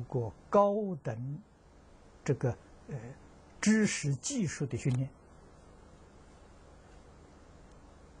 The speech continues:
啊，所以如果像是名实相符的话呢，这个大学应当改做什么呢？哎，这个，呃，高等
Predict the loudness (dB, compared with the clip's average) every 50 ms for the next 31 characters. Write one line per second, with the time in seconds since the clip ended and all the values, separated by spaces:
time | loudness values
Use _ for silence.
0 | -8 -6 -4 -4 -4 -8 -6 2 4 4 6 6 4 2 2 4 4 4 4 2
1 | 0 -2 0 -2 -2 0 0 0 0 0 -2 0 -2 -2 0 2 2 4 4 4
2 | 2 0 -4 -4 -2 -2 0 2 2 2 2 0 -2 -8 -12 -16 -20 -20 -20 -20
3 | -12 -8 -8 -6 -4 -4 -4 -2 -2 -4 -4 -6 -6 -6 -4 -2 0 0 0 0
4 | 0 -2 -2 -2 -4 -4 -6 -4 -4 -6 -4 -4 -6 -6 -6 -8 -10 -14 -20 -20
5 | -20 -20 -20 -20 -20 -20 -20 -20 -20 -20 -20 -20 -20 -12 -10 -8 -8 -8 -10 -12
6 | -16 -20 -20 -20 -20 -20 -20 -20 -20 -16 -4 0 0 0 2 2 0 0 0 -2
7 | -6 -12 -18 -16 -6 2 2 4 4 2 0 -2 4 8 8 8 8 8 6 4
8 | 2 2 2 2 2 2 4 2 2 0